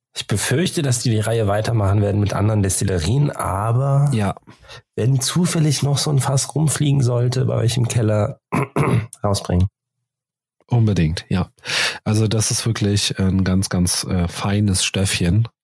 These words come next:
Speaker 2: äh, was wir jetzt hier gerade im Glas hatten. Ja.
Speaker 1: Ja.
Speaker 2: Genug gesagt.
Speaker 1: Genug gesagt.
Speaker 2: <laughs>
Speaker 1: Auch diese wunderschöne Episode muss einmal zu ihrem Ende kommen.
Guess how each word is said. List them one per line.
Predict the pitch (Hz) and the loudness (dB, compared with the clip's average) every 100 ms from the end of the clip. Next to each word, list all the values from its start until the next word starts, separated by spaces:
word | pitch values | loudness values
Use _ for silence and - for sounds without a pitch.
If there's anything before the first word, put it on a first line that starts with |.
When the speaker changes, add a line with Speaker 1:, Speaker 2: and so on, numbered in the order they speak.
| - | -4
Speaker 2:
äh, | 92 | 0
was | 92 92 92 - | 2 2 0 0
wir | 92 | -2
jetzt | 87 | 0
hier | 95 | -2
gerade | - 92 95 | 0 0 2
im | 90 | 2
Glas | 85 87 - | 4 2 2
hatten. | 90 - 107 120 - - - - - - _ _ _ _ _ - | -2 2 0 0 -4 -8 -6 -8 -14 -18 _ _ _ _ _ -4
Ja. | 151 170 113 - - _ _ _ _ _ _ _ _ _ _ _ - | -2 0 0 -4 -16 _ _ _ _ _ _ _ _ _ _ _ -4
Speaker 1:
Ja. | 107 143 | 0 0
Speaker 2:
Genug | 190 | 0
gesagt. | - 110 101 87 - - - - - | 0 2 2 0 -2 -6 -6 -20 -8
Speaker 1:
Genug | 123 104 123 | -2 0 2
gesagt. | 87 87 90 190 147 _ | 0 2 0 0 -2 _
Speaker 2:
<laughs> | _ - | _ -10
Speaker 1:
Auch | - 127 127 - - _ 131 | -4 -2 -2 -4 -10 _ -2
diese | 113 123 110 | 0 2 2
wunderschöne | 104 104 104 107 92 98 | 2 2 2 2 2 2
Episode | 98 101 92 92 92 | 2 2 2 2 2
muss | 92 113 120 | 2 0 0
einmal | 117 107 101 | 0 0 0
zu | - | 0
ihrem | 107 101 | 0 2
Ende | 95 95 92 | 2 2 2
kommen. | 92 95 120 | 2 2 2